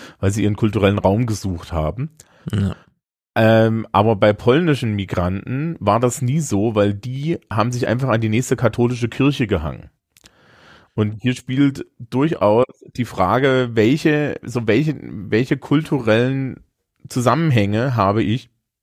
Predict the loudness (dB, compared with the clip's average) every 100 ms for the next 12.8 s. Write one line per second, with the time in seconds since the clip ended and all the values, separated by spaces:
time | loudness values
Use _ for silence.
0 | _ _ _ _ _ -8 -4 -2 0 0
1 | 2 2 2 0 -2 -2 0 0 2 0
2 | 2 0 -2 0 0 0 -4 -4 -8 -10
3 | _ _ _ _ _ _ -20 -20 -20 -20
4 | -20 -20 -20 -2 2 2 -2 -8 _ _
5 | 0 0 0 -4 -4 0 2 2 2 0
6 | 0 0 0 -2 _ _ _ _ _ 0
7 | 0 -4 -16 _ _ 2 4 4 2 2
8 | 2 2 2 0 -4 _ _ _ _ _
9 | _ _ _ _ _ _ _ -6 -4 -2
10 | -2 -2 0 0 0 0 0 0 -6 _
11 | _ _ _ _ _ _ -4 0 0 0
12 | -2 -2 -2 0 2 2 0 -2